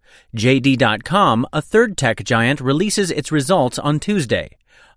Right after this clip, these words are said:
Unlike many tech companies, it owns much of its distribution network, employing over two hundred and twenty thousand delivery staff. That may help shield it from supply chain disruption and win it some political goodwill.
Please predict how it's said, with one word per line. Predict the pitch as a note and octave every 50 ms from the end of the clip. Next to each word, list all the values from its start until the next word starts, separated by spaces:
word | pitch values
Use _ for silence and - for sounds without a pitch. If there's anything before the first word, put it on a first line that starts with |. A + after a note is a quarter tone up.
| _
Unlike | - A3 C4 D4 C#4 B3+ A#3 F#3+ D3+
many | D3 E3 E3+ D#3+ D3 A#2+
tech | - - D3+ A#2+ -
companies, | - A#2+ G#2+ G2 - G2+ F#2+ G2 G2 G2+ G#2 -
it | - F#3 - -
owns | F3+ A3 A#3+ G#3 D3+ C3 C3+ B2
much | C3 C#3 E3 G3+ - -
of | D3+ C3+
its | C#3 -
distribution | - - D3 B2+ - C#3+ C3+ A#2 A#2+ A2+ - - C#3 D3
network, | F#3+ G#3 A#2 G2 G#2 F#2+ D#2+ - - - _ _
employing | - B2+ A#2+ G2+ C3+ C#3+ C#3+ C#3+ C#3 C3
over | B2+ A#2 B2+
two | A#2 - E3 E3 D#3
hundred | D3+ D3 C#3+ C3+
and | C#3 C3
twenty | - - D#3+ D#3 D3+
thousand | - - - D#3 E3 F3 D3+ A2+ A#2+ A#2+ A#2
delivery | C3+ C3+ C#3+ C#3+ B2 B2+ A#2 A2
staff. | - - - E3 C#3+ G2+ C#2+ - - - _ - - - - _ -
That | A2 A2+ C3+ D3 E3+ -
may | C3+ D3 D#3+ F3+ G3+
help | F3+ D#3+ G#3+ A3+ A3+
shield | - - - - C4+ B3+ F3+ A2
it | A2 A2 -
from | - D#3 D#3
supply | C#3+ - D#3 - - G3 G3+ G3
chain | D#3+ - - C#3+ C3+ C3
disruption | A#2+ A#2 - - F3+ F3+ F3 - - D3 C#3+ C#3+ -
and | D#3+ E3 D#3+ D3+ C#3+
win | F3+ A3 A3
it | F#3 C#3+
some | C3+ - - G#3 G3+ F3+
political | - D#3+ D3+ D3 C3+ B2+ - A#2+ A#2
goodwill. | G#2+ A#2 A2+ G#2+ A2+ D#3 E3+ C3+ F#2 - -